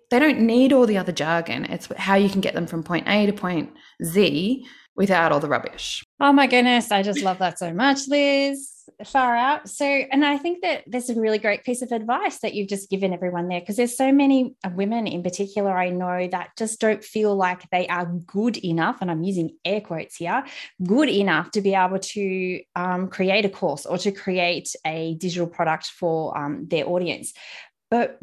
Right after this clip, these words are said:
Speaker 2: we don't have to be the expert, like you said. We don't have to know everything. We just need to know enough to be able to help someone else. And I guarantee that every single person who's listening to this episode helps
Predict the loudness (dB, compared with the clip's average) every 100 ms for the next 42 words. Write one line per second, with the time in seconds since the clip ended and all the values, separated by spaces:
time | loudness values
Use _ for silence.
0 | -2 0 2 2 2 2 -4 -12 -8 -8
1 | -8 -2 -2 2 2 2 -2 -2 -2 -2
2 | -6 -8 -8 -4 -4 -4 -6 -4 -8 -6
3 | -8 -4 0 4 6 4 2 -4 -6 -2
4 | 0 2 0 -2 -4 -6 -6 0 4 4
5 | 2 -10 -6 -4 -2 -4 -4 -4 -2 -2
6 | 0 -2 -4 -4 -2 -2 -4 -8 -4 -2
7 | -2 -4 -2 -4 -4 -6 -4 -2 -2 -2
8 | -2 -2 -2 0 2 2 -2 -2 -2 0
9 | -4 -2 -2 -2 -4 -4 -4 -6 -6 -2
10 | -2 0 -2 -2 -2 -4 -4 -4 -6 -4
11 | -4 -4 -6 -2 -2 -2 -6 -20 -20 -14
12 | -2 0 0 -6